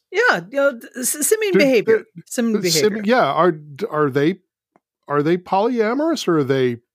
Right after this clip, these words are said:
Speaker 1: I think it depends on the species. I, I don't, I don't know if chimp-, chimps are. I know that bonobos are, um,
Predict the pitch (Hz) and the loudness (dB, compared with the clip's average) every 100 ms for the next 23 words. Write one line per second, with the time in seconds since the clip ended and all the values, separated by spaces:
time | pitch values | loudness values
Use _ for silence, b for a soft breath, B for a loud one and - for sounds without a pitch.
0 | _ b b b b - 202 226 - 311 | _ b b b b -2 0 0 2 0
1 | 339 320 - 254 262 262 247 - 208 208 | 2 0 -2 0 2 2 -2 -2 0 2
2 | 208 208 202 170 202 190 185 - 220 220 | 4 2 0 -2 -2 -2 -4 -8 -6 -6
3 | - 196 165 175 180 175 - 208 262 381 | -6 -4 -2 2 0 0 -2 0 0 -2
4 | - - 254 415 392 285 - 349 370 - | -4 0 0 0 -2 -4 -8 -8 -8 -10
5 | - 370 359 - 294 - - 226 233 277 | -6 -6 -4 -2 0 0 -2 -2 0 0
6 | 269 185 262 277 196 156 151 - - 180 | 0 0 0 0 0 -2 -4 -8 -4 0
7 | 175 165 160 147 170 165 156 147 143 | 2 2 2 -2 -2 -2 -2 -4 -8